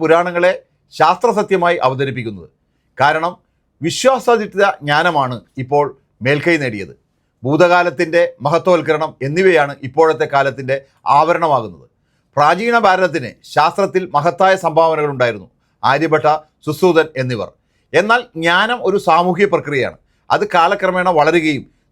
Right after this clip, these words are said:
ദേശീയ അതിർത്തികൾ ഒതുങ്ങാതിരിക്കുകയും ചെയ്യുന്നു. വിശ്വാസവും യുക്തിചിന്തയും തമ്മിൽ ഏറ്റുമുട്ടലുകൾ നൂറ്റാണ്ടുകളായി തുടരുന്നുണ്ട്. സമൂഹത്തിൻ്റെ നിലനിൽപ്പ് വലുതായി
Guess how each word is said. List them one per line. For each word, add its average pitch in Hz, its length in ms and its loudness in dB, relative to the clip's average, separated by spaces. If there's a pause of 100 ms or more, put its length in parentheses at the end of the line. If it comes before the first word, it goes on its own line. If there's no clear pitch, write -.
(120)
ദേശീയ 185 320 2 (160)
അതിർത്തികൾ 170 420 0 (180)
ഒതുങ്ങാതിരിക്കുകയും 170 720 2
ചെയ്യുന്നു. 110 280 -8 (400)
വിശ്വാസവും 202 640 0 (200)
യുക്തിചിന്തയും 202 600 0
തമ്മിൽ 156 180 -4 (180)
ഏറ്റുമുട്ടലുകൾ 170 460 0 (300)
നൂറ്റാണ്ടുകളായി 180 720 0
തുടരുന്നുണ്ട്. 131 440 -8 (480)
സമൂഹത്തിൻ്റെ 180 640 2
നിലനിൽപ്പ് 170 400 0 (340)
വലുതായി 180 360 4